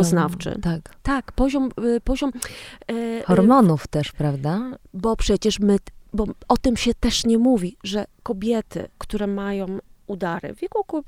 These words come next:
Speaker 1: trzydziestu lat, bo udar jest czym? Jest chorobą cywilizacyjną. Każdy może mieć udar. Nie starsza pani.
Speaker 2: Mhm.
Speaker 1: Każda. Masz stres? Możesz mieć udar. Mo-, e, masz za wysokie ciśnienie?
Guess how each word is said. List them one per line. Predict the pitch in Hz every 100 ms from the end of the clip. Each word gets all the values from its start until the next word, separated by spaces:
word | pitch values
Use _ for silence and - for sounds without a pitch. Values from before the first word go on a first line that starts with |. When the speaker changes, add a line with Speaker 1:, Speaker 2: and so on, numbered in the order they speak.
| -
Speaker 1:
trzydziestu | 247 196 196 -
lat, | 175 151 - 208
bo | 277 269 _ - -
udar | 208 185 220
jest | 233 - -
czym? | 208 311 - -
Jest | -
chorobą | 247 175 185 196
cywilizacyjną. | - 175 156 160 160 170 - 208 180 147 151 -
Każdy | - 170 156 151
może | 135 147 143
mieć | -
udar. | - - - - 330
Nie | 330 330 285 240 -
starsza | - 220 - - 190
pani. | - 165 - 151 - -
Speaker 2:
Mhm. | 175 156 143 151 175 _ _ - _ _ _ -
Speaker 1:
Każda. | 330 233 160 156 139 - - - -
Masz | 330 302
stres? | - 330 403 539 - - -
Możesz | 196 - 175 196
mieć | 247 339
udar. | 330 180 143 139 - _ - - - - -
Mo-, | 202 214 -
e, | 220
masz | 226 247 247
za | 254
wysokie | 254 285 - 285
ciśnienie? | - - 262 254 339